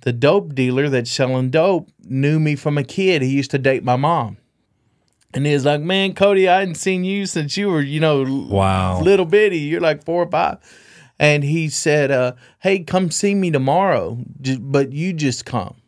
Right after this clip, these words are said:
Speaker 1: And so then my cousin wanted to fight me once he found out, 'cause he's like, "You're cutting me out." So I, I show up, and he was on a parole violation, and he was the old meth cook. He knew how to cook all the meth,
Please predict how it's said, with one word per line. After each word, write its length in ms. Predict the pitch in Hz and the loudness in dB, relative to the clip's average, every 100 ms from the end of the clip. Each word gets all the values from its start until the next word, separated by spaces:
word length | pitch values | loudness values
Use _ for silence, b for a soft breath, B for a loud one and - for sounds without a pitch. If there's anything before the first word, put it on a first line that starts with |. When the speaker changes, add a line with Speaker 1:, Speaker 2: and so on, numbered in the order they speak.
| _ _ | _ _
Speaker 1:
And 200 | 127 123 | -2 -2
so 300 | 113 143 127 | 0 0 0
then 200 | 127 156 | 0 0
my 100 | 165 | -2
cousin 380 | 131 156 147 131 | 0 0 2 0
wanted 180 | 131 120 | 0 0
to 80 | 113 | -4
fight 360 | - 135 170 135 | 0 2 2 0
me 100 | 131 | -2
once 220 | 123 117 | -2 -2
he 80 | 120 | -4
found 340 | 139 123 120 | -2 0 2
out, 240 | 143 139 | 4 2
'cause 220 | - 117 - | 0 -8 -6
he's 180 | 127 | -4
like, 180 | 120 113 | -2 -2
"You're 340 | 120 143 127 113 - | -2 -2 -2 -6 -6
cutting 240 | 131 123 | -6 -4
me 100 | 123 | -4
out." 240 | 135 120 - b b b b b | -4 -4 -8 b b b b b
So 340 | - - 123 | -6 2 4
I, 180 | 123 113 - | 4 0 -2
I 100 | 135 | -4
show 340 | - 147 131 | 0 0 2
up, 300 | 143 175 156 | 2 2 0
and 320 | 131 117 117 117 | -2 -2 -2 -6
he 340 | - 143 156 180 | -6 0 0 0
was 280 | 151 135 123 | 0 2 2
on 200 | 123 127 | 0 -2
a 40 | |
parole 360 | 120 165 175 170 | -2 -2 -2 -2
violation, 720 | 123 98 90 - - - 104 | -2 -4 -8 -10 -12 -10 -6
and 160 | 113 | -4
he 160 | 113 139 | -2 0
was 260 | 156 131 - | 2 0 0
the 120 | 104 | -2
old 480 | 120 139 131 127 123 | -2 -2 -4 -6 0
meth 400 | 123 135 131 - | 2 2 0 -4
cook. 380 | 160 160 147 | -2 -2 -2
He 100 | - | -4
knew 180 | 127 127 | 0 2
how 80 | 123 | 0
to 80 | 113 | -2
cook 260 | - 135 | -4 -4
all 200 | 123 127 | 0 0
the 40 | 139 | 0
meth, 360 | 131 135 139 | 0 0 -2